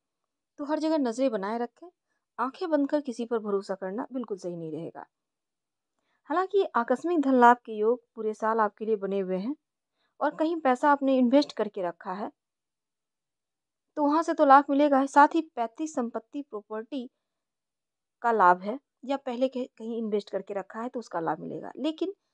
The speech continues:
कानूनी मामलों में बिल्कुल भी मत जाइएगा, आपके लिए सही नहीं रहेगा। लव लाइफ की बात करें, आपके पारिवारिक जीवन, आपके वैवाहिक जीवन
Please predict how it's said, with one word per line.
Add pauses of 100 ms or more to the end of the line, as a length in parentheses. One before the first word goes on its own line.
(260)
कानूनी
मामलों
में (260)
बिल्कुल
भी
मत
जाइएगा, (380)
आपके
लिए
सही
नहीं
रहेगा। (1500)
लव
लाइफ (100)
की
बात
करें, (120)
आपके
पारिवारिक
जीवन, (160)
आपके (540)
वैवाहिक
जीवन